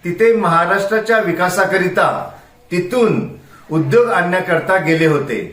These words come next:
आणि आजच्या घडीपर्यंत चार लाख करोड रुपयांच्या पेक्षाही जास्तच्या उद्योगाचे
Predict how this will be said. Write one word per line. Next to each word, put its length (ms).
आणि 440
आजच्या 440
घडीपर्यंत 800
चार 420
लाख 220
करोड 300
रुपयांच्या 520
पेक्षाही 540
जास्तच्या 760
उद्योगाचे 1120